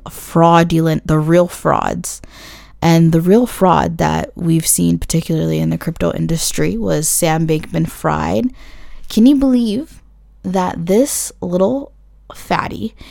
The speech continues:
is going to be <laughs> enjoying his Thanksgiving in a penthouse with his family?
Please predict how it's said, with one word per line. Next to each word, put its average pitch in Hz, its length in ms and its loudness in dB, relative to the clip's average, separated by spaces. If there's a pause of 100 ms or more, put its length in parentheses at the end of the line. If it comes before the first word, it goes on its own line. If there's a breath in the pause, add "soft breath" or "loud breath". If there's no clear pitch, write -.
(160 loud breath)
is 170 320 -2
going 165 480 -4
to 196 200 2
be 240 440 4 (200)
<laughs> - 240 -10
enjoying 190 760 2 (880 loud breath)
his 247 260 2
Thanksgiving 170 1080 0 (260)
in 196 140 4
a 220 80 4
penthouse 165 720 0 (160)
with 175 200 0
his 180 180 2
family? 139 680 -4